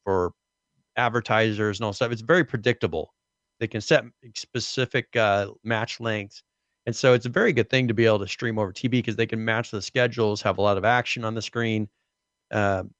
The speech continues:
I think they're treating it to where they can profile the players and just do all the stuff that they do. I think this will be good to where you'll start seeing it, as you said, more on T V, and it will become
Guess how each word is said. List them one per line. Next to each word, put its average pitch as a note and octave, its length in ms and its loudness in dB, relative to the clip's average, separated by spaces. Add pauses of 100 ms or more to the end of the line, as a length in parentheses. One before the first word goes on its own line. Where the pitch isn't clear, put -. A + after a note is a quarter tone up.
(760)
I B2+ 120 2
think B2 180 0
they're B2 80 2
treating C#3 280 2
it A#2+ 80 0
to A2+ 60 -4
where A2 100 4
they G#2 100 2
can G2+ 80 -4
profile A2 420 4
the F#2+ 80 -4
players D#3+ 480 4
and G2+ 140 -2
just G2 160 -6 (320)
do D#3+ 160 0
all F#3+ 180 4
the D#3+ 80 2
stuff C#3 220 -2
that B2+ 100 0
they G#2+ 160 2
do. A2+ 260 2
I A2 60 2
think B2+ 160 -4
this C3 160 -4
will A2+ 60 -8
be A2+ 100 0
good A2 260 2
to A2+ 60 -4
where G#2+ 100 0
you'll G#2 120 -2
start G#2+ 280 -2
seeing G#2 380 -2
it, G2+ 140 -4 (240)
as A2 100 -6
you A#2 60 -4
said, G2+ 340 2
more A#2+ 220 2
on G#2+ 120 2
T A#2 280 0
V, A2 180 4
and G2+ 100 0
it F#2+ 40 -4
will G2+ 100 -2
become F#2+ 460 -4